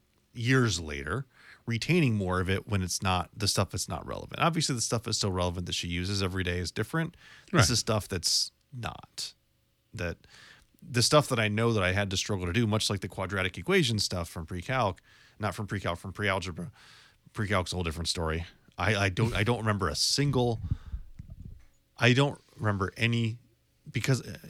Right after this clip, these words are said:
Speaker 1: that's a different story. I'm doing, telling two stories at once. <laughs> Because I had to struggle to get to it, I remember it. Now, there is a different type of struggle, though, which is actually pre-calculus. A little bit of a slip, but I actually wanted <laughs> to bring this up.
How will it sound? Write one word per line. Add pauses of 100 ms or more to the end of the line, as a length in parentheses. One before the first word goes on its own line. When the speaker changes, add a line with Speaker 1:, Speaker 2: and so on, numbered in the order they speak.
(180)
Speaker 1:
that's
a
different
story. (160)
I'm
doing,
telling
two
stories
at
once. (400)
<laughs>
Because
I
had
to
struggle
to
get
to
it,
I
remember
it. (880)
Now,
there
is
a
different
type
of
struggle,
though, (300)
which
is
actually
pre-calculus.
A
little
bit
of
a
slip,
but
I
actually
wanted
<laughs>
to
bring
this
up.